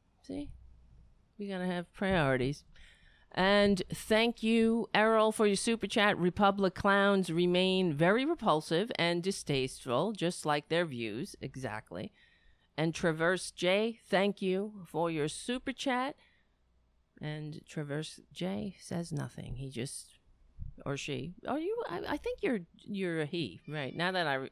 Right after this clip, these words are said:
now that I recall, I think I just sent you a mug.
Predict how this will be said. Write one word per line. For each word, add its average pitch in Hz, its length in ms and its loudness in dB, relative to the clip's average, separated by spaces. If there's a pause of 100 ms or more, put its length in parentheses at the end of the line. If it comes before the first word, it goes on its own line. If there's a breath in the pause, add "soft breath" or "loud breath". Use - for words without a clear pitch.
now 170 240 -8
that 156 220 -6
I 151 80 -8
recall, 139 560 -2 (260 loud breath)
I 156 100 -2
think 233 220 -4
I 190 80 2
just 170 260 -4
sent 170 240 -4
you 147 120 -4
a 110 80 -6
mug. 110 280 -2